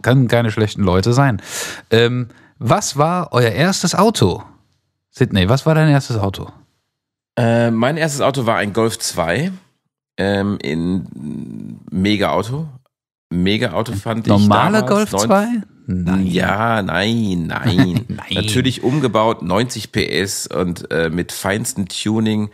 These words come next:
Speaker 2: auf bestimmt mindestens hundertundein P S getunt.
Speaker 1: <laughs> Sehr, hui.
Speaker 2: Äh,
Speaker 1: Lightning, Lightning Speed.
Speaker 2: Ja, das ist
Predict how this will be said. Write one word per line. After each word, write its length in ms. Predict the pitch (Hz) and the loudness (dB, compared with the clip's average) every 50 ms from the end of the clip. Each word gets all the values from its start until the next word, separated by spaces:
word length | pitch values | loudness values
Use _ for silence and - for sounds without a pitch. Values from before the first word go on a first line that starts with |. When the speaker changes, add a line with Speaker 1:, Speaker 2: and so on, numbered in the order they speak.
| _ _ - | _ _ -2
Speaker 2:
auf 180 | 90 90 - - | -2 -2 -2 -4
bestimmt 320 | 101 - - 123 117 113 | -8 -4 -2 0 2 2
mindestens 520 | 113 117 135 143 139 127 127 113 95 104 | 4 2 2 2 0 -2 -2 -2 -2 -2
hundertundein 720 | 104 120 123 117 104 85 85 78 - - - 107 110 110 | 0 0 0 0 0 0 -4 -6 -6 -4 -4 -2 -2 -4
P 120 | - 107 90 | -6 -6 -8
S 160 | - - - | -6 -8 -10
getunt. 500 | - 85 - - - 87 90 117 127 - - - 139 120 - 113 107 - 113 101 | -10 -12 -10 -8 -8 -6 -4 -4 -6 -4 2 4 4 4 4 4 2 2 0 0
Speaker 1:
<laughs> 460 | - 113 - - 110 - - - - - | 0 -2 -2 -2 -6 -6 -6 -8 -8 -8
Sehr, 320 | - - 90 101 117 110 - _ - - - - - - - | -6 -2 0 0 0 0 -4 _ -18 -18 -18 -18 -10 0 2
hui. 280 | 113 156 135 90 - - - - - - - | 4 4 4 2 0 -8 -20 -20 -20 -16 -8
Speaker 2:
Äh, 200 | - 92 104 104 | -4 -2 2 2
Speaker 1:
Lightning, 460 | 98 117 - 95 98 104 104 95 92 90 - - | 4 2 2 0 -2 -4 -6 -8 -8 -12 -14 -8
Lightning 380 | - 92 110 135 131 120 107 95 | -4 -2 -2 -2 -2 -4 -6 -6
Speed. 360 | - - 101 92 82 - - - - - _ _ _ _ _ _ _ _ _ _ _ _ _ _ - | -4 -4 -4 -4 -4 -4 -8 -16 -20 -20 _ _ _ _ _ _ _ _ _ _ _ _ _ _ -10
Speaker 2:
Ja, 260 | 73 78 85 92 95 | -6 -2 0 0 0
das 160 | 90 92 92 107 | 0 -2 -4 -6
ist 360 | 110 101 - - - - | -6 -6 -6 -8 -10 -12